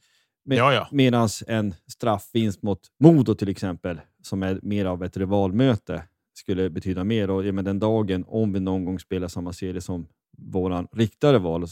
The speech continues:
Speaker 1: vårat enda derby mot Skellefteå, så är det svinviktigt vem som tar den där extra poängen. Så att det, det märker man att det är ju, det är ju stor skillnad. Eh,
Speaker 2: Ja,
Speaker 1: så att,
Speaker 2: absolut.
Speaker 1: eh, så att så är det ju.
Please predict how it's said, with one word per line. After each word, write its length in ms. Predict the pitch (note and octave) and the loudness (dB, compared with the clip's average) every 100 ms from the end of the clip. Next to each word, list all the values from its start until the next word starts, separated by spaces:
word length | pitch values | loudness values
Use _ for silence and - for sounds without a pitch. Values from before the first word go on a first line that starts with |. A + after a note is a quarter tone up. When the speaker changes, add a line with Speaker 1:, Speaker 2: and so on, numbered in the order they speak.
| - | -8
Speaker 1:
vårat 340 | F#2+ G2 F#2 | -4 -2 -2
enda 260 | F#2 F#2 F#2+ | -4 -4 0
derby 420 | G#2 C3+ F2+ F2 - | 4 4 2 -2 -6
mot 120 | F2+ | -8
Skellefteå, 480 | - C#3+ C3 - D2+ - _ _ _ | 0 2 2 -4 -10 -12 _ _ _
så 160 | - A2+ | 0 2
är 200 | G2 F2+ | 2 0
det 200 | F2 F2 _ _ | -4 -8 _ _
svinviktigt 1300 | - - G#2+ F#2 A2 G#2+ E2 E2+ D3 D3+ - D#2 - _ _ _ _ _ _ _ _ _ | -18 -8 -4 -2 -4 -6 -6 2 4 4 2 -12 -12 _ _ _ _ _ _ _ _ _
vem 160 | G#2 F#2+ | -4 -2
som 160 | G2+ | -2
tar 180 | F2+ F#2 | -2 -2
den 120 | F2+ | -2
där 120 | F2+ E2+ | -4 -6
extra 300 | E2+ - F2+ | -8 -10 -10
poängen. 320 | F#2+ F2+ F#2 | -8 -6 -6
Så 80 | G2 | -2
att 60 | |
det, 120 | C3+ | 0
det 100 | C3+ | 0
märker 260 | C3 G#2+ G2 | 0 -2 -4
man 100 | G2 | -6
att 100 | F2 | -6
det 60 | F2 | -6
är 60 | |
ju, 240 | F#2 F#2 E2+ | -4 -4 -6
det 100 | - | -6
är 40 | F#2+ | -4
ju 120 | F#2 | -6
stor 260 | - F#2+ | -6 -10
skillnad. 460 | D#2+ E2+ E2 F2+ E2+ E2+ _ _ _ _ _ _ - _ _ _ | -8 -10 -8 -8 -10 -14 _ _ _ _ _ _ -20 _ _ _
Eh, 60 | F2+ | -8
Speaker 2:
Ja, 320 | F2 G2 F#2+ | -6 -6 -8
Speaker 1:
så 120 | - F#2+ | -8 -6
att, 80 | |
Speaker 2:
absolut. 520 | G2+ - A2 G#2+ G2 - | -4 -6 -12 -12 -14 -14
Speaker 1:
eh, 420 | - - - - | -16 -16 -16 -18
så 160 | - | -8
att 140 | G2 F#2+ | -6 -6
så 140 | - | -2
är 160 | A2+ F2 | -2 -2
det 60 | |
ju. 120 | D#2+ | -6